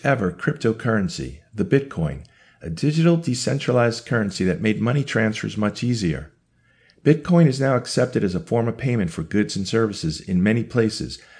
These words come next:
but the blockchain has moved on to greater things. Because the blockchain allows us to distribute digital information, but not to copy that information, it has begun a new era.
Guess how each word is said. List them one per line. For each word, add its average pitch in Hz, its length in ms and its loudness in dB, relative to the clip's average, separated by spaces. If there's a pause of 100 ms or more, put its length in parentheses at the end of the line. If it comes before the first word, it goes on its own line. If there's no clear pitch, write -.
(120)
but 82 140 -4
the 80 80 -2
blockchain 87 840 0 (180)
has 80 200 -8
moved 107 240 2
on 104 160 2
to 92 120 -2
greater 95 360 2
things. - 480 -8 (800)
Because - 280 -4
the 110 80 0
blockchain 165 480 2
allows 135 340 2
us 127 120 -2
to 107 100 -2
distribute 120 560 -2
digital 147 360 2
information, 107 760 -2 (260)
but 82 160 -4
not 117 280 0
to 110 80 -4
copy 123 400 0
that 82 200 2
information, 80 800 -2 (320)
it 90 80 -10
has 95 200 0
begun 101 420 0
a 95 140 -4
new 101 200 4
era. 101 380 -2